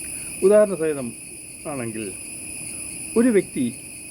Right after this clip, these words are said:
അഞ്ച് ഇന്ദ്രിയങ്ങളിലൂടെ ഏഴ് സ്വഭാവങ്ങളിൽ ഒന്ന് ഉയർന്നു നിൽക്കും. ഓരോന്നിനും ഉദാഹരണ സഹിതം പറയാം. ശബ്ദത്തിലൂടെ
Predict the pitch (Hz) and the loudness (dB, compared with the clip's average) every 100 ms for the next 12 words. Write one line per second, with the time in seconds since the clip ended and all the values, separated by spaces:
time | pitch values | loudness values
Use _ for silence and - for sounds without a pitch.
0 | - - 196 247 247 175 175 185 185 170 | -18 -4 2 4 4 4 4 4 4 2
1 | 135 107 101 - - - - - - - | 2 0 -2 -8 -18 -18 -18 -18 -18 -18
2 | - - - - - - - - - - | -16 -16 -16 -16 -14 -16 -16 -16 -16 -16
3 | - 202 262 247 - 151 180 185 175 160 | 4 6 8 4 0 0 2 2 0 -2
4 | 151 147 143 156 - - - - - - | 0 -2 -2 -6 -12 -18 -20 -20 -4 6
5 | 160 170 160 117 - - - - - - | 8 8 4 -2 -4 -12 -20 -20 -20 -20
6 | - - - - - - - - - - | -20 -20 -20 -20 -20 -20 -20 -18 -18 0
7 | 165 185 254 262 208 170 175 196 220 220 | 6 8 8 6 4 2 2 4 4 4
8 | 180 139 139 120 107 - - - - - | 0 -4 -4 -6 -6 -8 -18 -20 -20 -20
9 | - - - - - - - - - - | -20 -20 -20 -20 -18 -18 -18 -18 -18 -18
10 | - - - - - 185 202 262 240 185 | -18 -18 -18 -16 -4 -2 2 2 4 4
11 | 131 | 4